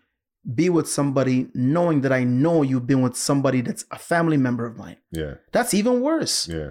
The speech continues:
Speaker 1: My cousin, that's even worse.
Speaker 2: Yeah.
Speaker 1: A friend, okay, there's no relations, but this is a blood cousin.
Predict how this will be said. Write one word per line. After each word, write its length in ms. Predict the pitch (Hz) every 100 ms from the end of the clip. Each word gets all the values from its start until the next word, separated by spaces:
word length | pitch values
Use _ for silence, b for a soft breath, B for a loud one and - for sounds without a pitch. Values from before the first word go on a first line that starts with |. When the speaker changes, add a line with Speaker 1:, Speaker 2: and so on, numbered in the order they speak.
| - -
Speaker 1:
My 140 | 147
cousin, 600 | 151 - - 135 127 - _ -
that's 220 | 226 247
even 320 | 220 196 190 120
worse. 460 | 160 - - - 78
Speaker 2:
Yeah. 220 | 73 69 - _
Speaker 1:
A 80 | 185
friend, 380 | 180 226 262 269 196
okay, 260 | 180 226
there's 160 | 180 151
no 120 | 202
relations, 600 | 185 180 208 185 139 - -
but 240 | 147 165 147
this 120 | 208
is 80 | 180
a 80 | 151
blood 520 | 127 139 160 190 175
cousin. 480 | - 135 113 104